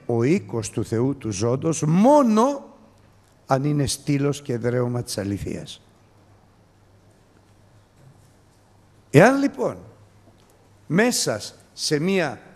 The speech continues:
τοπική εκκλησία, εγώ θα το πω όμως και πιο καλά, γιατί από πού αρχίζει η εκκλησία; Από το άτομο, την οικογένεια και ύστερα γίνεται εκκλησία. Δεν αποτελείται η εκκλησία από διαλυμένες οικογένειες.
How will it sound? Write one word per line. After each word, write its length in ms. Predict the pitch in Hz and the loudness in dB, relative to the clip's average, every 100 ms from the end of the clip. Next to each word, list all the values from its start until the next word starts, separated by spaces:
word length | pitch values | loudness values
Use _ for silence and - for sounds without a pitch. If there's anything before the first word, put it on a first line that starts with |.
| - | -4
τοπική 480 | 165 160 160 - 247 | -2 -2 -4 0 2
εκκλησία, 680 | 240 240 202 - 175 104 - - | 2 -2 -6 -4 -4 -4 -8 -16
εγώ 200 | 120 120 | -8 -6
θα 160 | 139 147 | -4 -4
το 120 | 127 | -4
πω 320 | - 143 143 | -4 -2 -2
όμως 380 | 123 147 190 - - - - | -2 -2 -4 -8 -16 -20 -14
και 120 | 113 | -12
πιο 220 | - 160 | -4 -4
καλά, 380 | 156 98 92 80 - - _ _ | -2 -8 -8 -10 -18 -20 _ _
γιατί 480 | - 110 120 117 - - - | -8 -6 -2 -4 -4 -18 -12
από 420 | - 117 - 113 101 | -2 -2 -2 -8 -10
πού 220 | - 220 165 | -4 0 0
αρχίζει 520 | 117 - 123 107 95 | -2 -8 -8 -6 -6
η 40 | |
εκκλησία; 640 | 101 - 98 - 113 95 - - _ - | -8 -10 -10 -6 -6 -6 -10 -20 _ -10
Από 280 | 101 101 101 | -8 -8 -8
το 180 | 107 | 0
άτομο, 580 | 107 135 - 175 208 214 - - | 2 2 -2 -2 -2 -4 -12 -20
την 160 | - 107 | -8 -4
οικογένεια 880 | 101 - 101 131 156 185 214 214 - - - | -4 -4 -2 2 2 2 0 -2 -8 -20 -20
και 140 | - 110 | -8 -4
ύστερα 440 | 151 - 98 90 | -2 -2 -4 -6
γίνεται 420 | 87 92 95 - | -6 -6 -8 -10
εκκλησία. 520 | 87 90 82 - - - _ _ _ _ _ _ - _ _ _ | -12 -10 -12 -12 -14 -20 _ _ _ _ _ _ -20 _ _ _
Δεν 140 | 175 | 0
αποτελείται 600 | 233 254 220 202 185 175 | 2 -2 0 2 0 0
η 100 | 156 | -2
εκκλησία 400 | 151 135 135 170 | -2 -4 -4 0
από 220 | 151 156 165 | 0 0 -2
διαλυμένες 840 | 127 165 156 151 151 143 135 123 | 2 2 2 0 2 0 0 -4
οικογένειες. 800 | - 120 110 113 123 156 - | -6 -4 -2 -2 -2 -4 -8